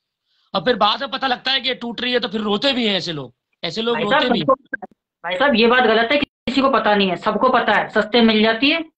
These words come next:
Speaker 2: मंदिर की जमीन है, आज ना कल dispute होगा, ये सबको पता है, सबको मिल, मिल जाती है, क्योंकि एक बार बन गया ना तो मंदिर की जमीन को कोई नहीं तोड़ता। फिर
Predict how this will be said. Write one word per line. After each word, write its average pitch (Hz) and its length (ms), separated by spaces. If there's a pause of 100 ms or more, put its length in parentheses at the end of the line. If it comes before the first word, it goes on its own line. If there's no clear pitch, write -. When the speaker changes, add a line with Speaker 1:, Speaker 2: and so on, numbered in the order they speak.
Speaker 2:
मंदिर 208 240
की 226 100
जमीन 226 360
है, 311 140
आज 214 240
ना 226 120
कल 226 140
dispute 214 300
होगा, 202 240
ये 269 120
सबको 226 280
पता 220 200
है, 285 180 (140)
सबको 214 200
मिल, 202 160
मिल 196 200
जाती 208 240
है, 285 60
क्योंकि 254 280
एक 233 80
बार 262 160
बन 240 180
गया 247 100
ना 269 300 (260)
तो 208 60
मंदिर 214 280
की 233 80
जमीन 233 220
को 247 60
कोई 226 180
नहीं 220 120
तोड़ता। 180 300
फिर 151 200